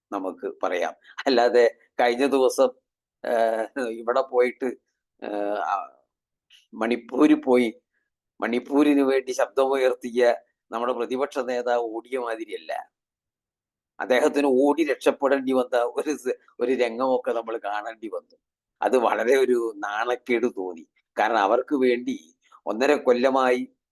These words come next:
സംസാരിച്ചു കൊണ്ടിരിക്കുന്ന നമ്മുടെ, ഏഹ്, പ്രഗത്ഭ നേതാവ്, പ്രതിപക്ഷ നേതാവ് അവിടെ നിന്ന് ഓടി രക്ഷപ്പെടുകയാണ്.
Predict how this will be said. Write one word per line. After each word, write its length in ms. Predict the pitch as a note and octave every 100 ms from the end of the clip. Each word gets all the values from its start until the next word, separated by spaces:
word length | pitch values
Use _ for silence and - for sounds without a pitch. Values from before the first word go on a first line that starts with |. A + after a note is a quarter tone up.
| _ _ _
സംസാരിച്ചു 880 | - A2+ G#2 - B2+ C3+ C3+ C3 C3+
കൊണ്ടിരിക്കുന്ന 760 | A#2+ A2 G#2+ - G#2+ F2 - - _ _ _ _ _
നമ്മുടെ, 480 | A2 A#2 A2 F2+ - - _ _ _ _ _ _ _ _ _ -
ഏഹ്, 260 | C#2+ C2+ _ _ B2
പ്രഗത്ഭ 320 | G#2 A2+ A2+
നേതാവ്, 560 | G#2 G2+ G2+ G2 E2+ - _ _ _ _ _ _ _ _ _ _ _ _ _
പ്രതിപക്ഷ 420 | G#2+ G#2 A#2 A#2+ A#2+
നേതാവ് 580 | G#2+ G2 G2 G2 E2+ E2 _ _ _ _ -
അവിടെ 260 | A#2 A#2+
നിന്ന് 360 | D#3 C#3+ B2+ A#2+
ഓടി 400 | G#2 A2 A#2 A2
രക്ഷപ്പെടുകയാണ്. 640 | - A2 - G2 E2+ D#2